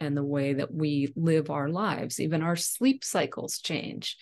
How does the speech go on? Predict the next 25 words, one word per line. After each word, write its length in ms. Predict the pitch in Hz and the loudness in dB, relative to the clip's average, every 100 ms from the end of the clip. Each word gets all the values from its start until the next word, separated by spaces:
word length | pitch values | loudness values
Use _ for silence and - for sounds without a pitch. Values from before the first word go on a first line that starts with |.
| - - - - | -20 -20 -16 -4
particularly 760 | 185 - 285 285 190 160 160 - | -2 4 4 6 4 4 4 0
the 180 | 160 | 0
further 640 | 160 226 220 202 160 151 - | 2 6 8 8 6 4 2
away 260 | 175 165 165 | -2 -2 -2
from 200 | 165 170 | -2 -2
the 100 | 147 | -2
equator 420 | 143 - 247 247 | -2 0 2 2
you 180 | 160 147 | 0 0
go, 420 | 143 139 143 151 _ - - - _ - | -2 -2 -4 -6 _ -20 -20 -20 _ -4
particularly 480 | 190 220 247 220 175 | -2 0 4 6 6
as 160 | 165 | 4
the 100 | 175 | 2
light 320 | 165 151 165 - | 2 4 2 2
and 180 | 160 143 | 0 2
dark 320 | 160 208 226 - | 4 6 4 -2
ch-, 160 | - - - | -8 -8 -14
cycles 640 | - - 160 143 147 143 - | -10 -2 -2 0 -2 -2 -4
change 480 | - 180 156 151 | -4 0 0 0
so 220 | - 170 147 | -2 0 -2
drastically. 680 | 151 151 143 - - 139 | 0 -2 -2 -8 -6 -4
I'm 220 | 135 160 190 | -2 0 2
in 220 | 160 151 - - - _ | 2 0 -6 -20 -20 _
central 380 | - 202 185 185 | 0 2 4 2
Montana, 920 | 156 151 147 - 262 262 151 143 165 - _ _ _ - | 2 2 0 0 2 4 4 2 -2 -8 _ _ _ 0
and, 320 | 165 160 | 2 2